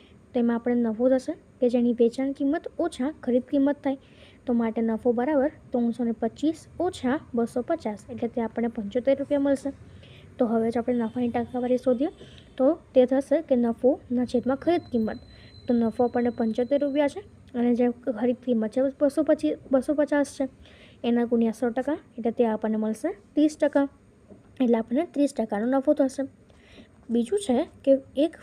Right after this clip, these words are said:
ફ્રીજ રૂપિયા બાર હજારમાં ખરીદ્યું અને તેને તેર હજાર પાંચસોમાં વેચ્યું, તો અહીં જે આપણે નફો થશે કે વેચાણ કિંમત ઓછા ખરીદ કિંમત,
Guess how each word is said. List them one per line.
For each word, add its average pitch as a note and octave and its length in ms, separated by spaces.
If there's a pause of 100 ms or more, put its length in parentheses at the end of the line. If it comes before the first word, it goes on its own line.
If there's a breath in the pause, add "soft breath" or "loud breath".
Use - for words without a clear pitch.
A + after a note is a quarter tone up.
ફ્રીજ A#3+ 440
રૂપિયા B3 380
બાર A#3+ 200
હજારમાં B3 420
ખરીદ્યું C#4+ 440 (160)
અને A#3+ 120
તેને B3 240
તેર C4 340
હજાર D#4 200
પાંચસોમાં A#3 500
વેચ્યું, C#4+ 360 (640 soft breath)
તો A#3+ 100
અહીં A3+ 200 (160)
જે B3 100
આપણે B3 200
નફો A#3+ 340
થશે C#4+ 280 (180)
કે C4+ 100
વેચાણ A#3+ 380
કિંમત C4 360
ઓછા - 160
ખરીદ C4+ 220
કિંમત, C#4+ 360